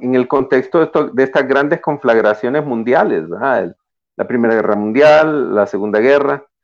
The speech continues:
y, eh, el ascenso de formas de control de las masas, de poder, eh, como el fascismo,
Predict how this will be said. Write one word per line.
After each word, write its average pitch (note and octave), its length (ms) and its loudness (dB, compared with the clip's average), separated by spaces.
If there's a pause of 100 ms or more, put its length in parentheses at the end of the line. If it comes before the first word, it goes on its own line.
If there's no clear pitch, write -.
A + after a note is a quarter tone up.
(280)
y, E3+ 680 6
eh, C3 520 6
el C3 180 2
ascenso F3+ 960 0
de A#2+ 580 2
formas E3+ 720 0 (360)
de B2+ 320 0
control D3 680 2
de C#3 100 2
las B2+ 160 0
masas, D3+ 560 -2
de B2+ 100 -2
poder, C#3 460 0 (560)
eh, G#2+ 1500 2
como C3 200 0
el B2 80 0
fascismo, E3 720 -2